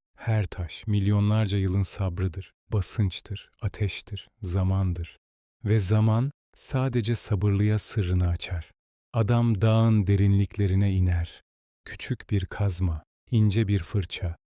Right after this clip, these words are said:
özenle çalışır. Bir taşı çıkarırken acele etmez. Çünkü bilir ki acele, güzelliğin düşmanıdır.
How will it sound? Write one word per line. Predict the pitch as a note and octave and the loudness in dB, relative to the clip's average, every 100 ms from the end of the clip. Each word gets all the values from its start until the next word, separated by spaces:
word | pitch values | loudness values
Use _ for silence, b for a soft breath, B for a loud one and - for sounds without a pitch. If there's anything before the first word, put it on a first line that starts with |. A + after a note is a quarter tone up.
| _ - | _ -2
özenle | G#2 G#2 A2 G#2 G2 | 0 2 2 2 0
çalışır. | - F2+ F2 - F2+ E2 - _ _ | -2 -4 -4 -4 -6 -6 -10 _ _
Bir | A2+ B2 | -2 -2
taşı | A#2 - - | -2 -4 -4
çıkarırken | A2 - A2 G#2+ A#2 - A#2 A2+ | -6 -4 0 0 0 0 -2 0
acele | G#2+ F#2+ G2+ G#2 | -2 0 0 0
etmez. | G2 - F2 E2 - - _ | -2 -2 -4 -4 -10 -20 _
Çünkü | - A2+ - F2+ | -4 -2 -2 -2
bilir | G2 A#2 A#2 | 0 0 -2
ki | - A2 | -6 -6
acele, | - G2+ G2+ F2+ A#2 D3 _ _ G#2 | -2 0 2 2 -2 -4 _ _ -4
güzelliğin | G#2 G2 G#2 G2+ G2+ G#2+ G#2 F#2 | -2 2 2 2 2 2 2 0
düşmanıdır. | F#2 - F#2+ F#2 G2 F2 E2+ | -4 -4 0 2 0 0 -6